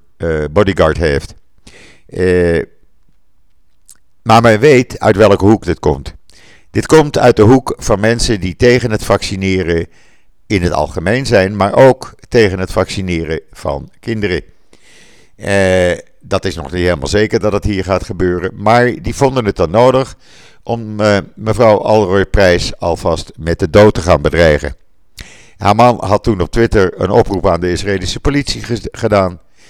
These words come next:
haar te beveiligen voordat het te laat is. Politie heeft gereageerd en ze loopt dus nu rond met bodyguards. Wat betreft, eh, dat debat over wel of niet vaccineren hier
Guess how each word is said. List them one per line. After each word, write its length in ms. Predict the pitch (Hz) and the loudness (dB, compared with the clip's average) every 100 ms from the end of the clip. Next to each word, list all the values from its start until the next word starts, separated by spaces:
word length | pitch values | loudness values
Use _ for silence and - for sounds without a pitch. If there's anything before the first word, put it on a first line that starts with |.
| _ | _
haar 200 | - 95 | -4 -2
te 120 | 113 | -2
beveiligen 560 | 98 - 120 117 110 107 | -2 4 4 4 0 -2
voordat 280 | 107 101 92 | 0 0 0
het 100 | 90 | -2
te 100 | 95 | -2
laat 280 | 82 78 82 | -2 -2 -4
is. 260 | 76 - - _ _ _ | -10 -14 -20 _ _ _
Politie 380 | 123 127 - 113 | 0 0 2 2
heeft 160 | 104 | 2
gereageerd 760 | - 98 92 85 85 80 76 - - _ _ | 0 -2 -2 -2 -4 -6 -6 -10 -20 _ _
en 160 | - 104 | -12 -8
ze 120 | 92 | -2
loopt 220 | 92 82 | 0 0
dus 180 | 78 78 | -4 -6
nu 120 | 87 | -6
rond 380 | 85 76 73 - - 76 | -6 -6 -8 -12 -20 -10
met 300 | 71 - - | -10 -10 -12
bodyguards. 720 | 85 98 92 92 82 - - - - - - - - - _ - | -4 -2 0 0 0 -2 -12 -20 -20 -20 -20 -20 -20 -20 _ -2
Wat 120 | 120 | 0
betreft, 500 | 131 139 131 - - | 2 2 0 -2 -12
eh, 380 | - 123 113 107 - - _ | -2 0 2 0 -4 -12 _
dat 280 | 123 120 117 | -4 -2 0
debat 560 | 113 95 143 131 - - | 0 2 2 2 -2 -8
over 600 | 120 120 107 104 101 92 | 0 0 0 -2 -4 -4
wel 240 | 98 120 110 | 0 0 0
of 280 | - 104 | -4 -6
niet 240 | 123 120 - | -6 -10 -6
vaccineren 800 | 104 - 107 98 101 92 87 - | -6 -6 -10 -10 -8 -6 -8 -10
hier 440 | 92 95 90 87 | -10 -8 -6 -8